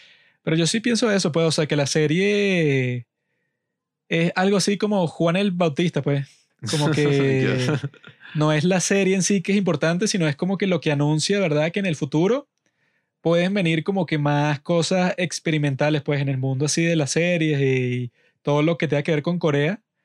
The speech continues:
Speaker 1: Porque los tipos se dieron cuenta y que, bueno, tampoco es que tienes que hacer el mismo modelo exactamente igual de K-drama siempre,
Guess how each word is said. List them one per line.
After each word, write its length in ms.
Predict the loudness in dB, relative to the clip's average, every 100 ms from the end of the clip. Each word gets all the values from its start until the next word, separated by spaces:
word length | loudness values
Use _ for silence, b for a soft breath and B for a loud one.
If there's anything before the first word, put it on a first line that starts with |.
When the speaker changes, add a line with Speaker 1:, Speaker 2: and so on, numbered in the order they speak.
| _ _ _ _ _
Speaker 1:
Porque 320 | 0 2 0
los 100 | 0
tipos 240 | 0 0
se 340 | 0 0 0 0
dieron 280 | 0 -2 0
cuenta 260 | 0 0
y 40 | 0
que, 80 |
bueno, 180 | 0 0
tampoco 280 | -2 0 -2
es 60 | 0
que 80 |
tienes 160 | -2 0
que 60 | 0
hacer 180 | 0
el 120 | 0 0
mismo 420 | 0 0 0 -2
modelo 480 | 0 2 2 0 0
exactamente 480 | -2 -2 -2 0
igual 240 | 0 2 2
de 140 | -2
K-drama 520 | 0 0 2 2 0
siempre, 440 | 0 0 -2 -2